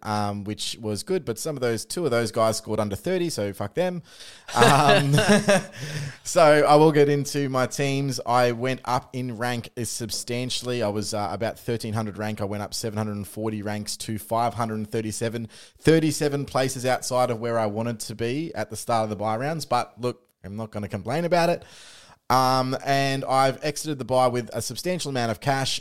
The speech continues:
and enough trades, hopefully, first of all, to finish my team, and second of all, to, uh, to get me through to the end of the year. So we'll see about that. Now,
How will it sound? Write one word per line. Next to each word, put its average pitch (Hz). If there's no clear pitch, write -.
and 135
enough 127
trades, 117
hopefully, 151
first -
of 143
all, 127
to 117
finish 113
my 107
team, 120
and 110
second 117
of 104
all, 101
to, 98
uh, 95
to -
get 98
me 101
through 98
to -
the 95
end 92
of 85
the 90
year. 85
So 87
we'll -
see 131
about 117
that. 139
Now, 156